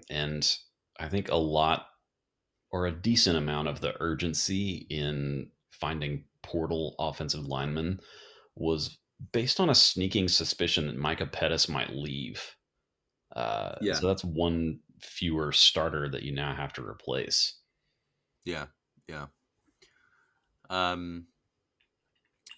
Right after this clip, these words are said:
Speaker 2: switching over to the defensive side, uh, the only defender who has announced he's returning is J J Pegues.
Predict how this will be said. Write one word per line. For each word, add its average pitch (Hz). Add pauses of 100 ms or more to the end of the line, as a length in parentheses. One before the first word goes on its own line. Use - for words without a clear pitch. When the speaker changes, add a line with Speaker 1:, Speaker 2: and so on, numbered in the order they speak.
(420)
Speaker 2:
switching 190
over 170
to 135
the 101
defensive 90
side, 73 (420)
uh, 82
the 92
only 120
defender 92
who 90
has 82
announced 82
he's 82
returning 80
is 71
J 82
J 76
Pegues. 92